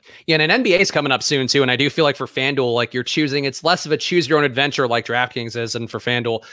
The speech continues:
I don't know what we're doing this FanDuel plugs, like, we're justifying, <laughs> but,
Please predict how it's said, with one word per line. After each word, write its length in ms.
I 80
don't 60
know 80
what 120
we're 120
doing 160
this 120
FanDuel 320
plugs, 220
like, 120
we're 100
justifying, 560
<laughs> 380
but, 220